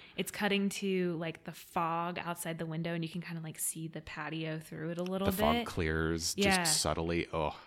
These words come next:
Speaker 1: Oh,
Speaker 2: the
Speaker 1: and then
Speaker 2: suspense that was built up in this scene was
Speaker 1: Yes.
Speaker 2: amazing.
Speaker 1: It gets me every time. Like, I've seen this movie actually multiple times before we watched it for the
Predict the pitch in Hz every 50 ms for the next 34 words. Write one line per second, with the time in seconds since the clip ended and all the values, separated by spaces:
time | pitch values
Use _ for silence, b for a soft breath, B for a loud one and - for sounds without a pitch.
0 | B B _ - 208 208 202 196 185 - - - 202 95 - 202 196 196 196 190
1 | - 92 92 - - - 90 67 73 85 78 - - 73 - - 78 76 - 78
2 | 73 71 71 - - - - 76 76 76 76 73 - - - - - - 82 78
3 | 80 78 78 80 78 76 69 71 65 69 71 71 71 - B B B B 233 214
4 | 247 262 - - 349 285 - 190 185 185 180 190 185 165 170 - - 185 202 190
5 | - - 208 196 190 190 185 185 202 185 180 170 170 165 165 - 170 156 151 160
6 | 160 - 175 175 - 170 165 160 - - 165 - - 147 151 151 - 151 143 -
7 | - - 135 - - - - - - - 165 165 160 151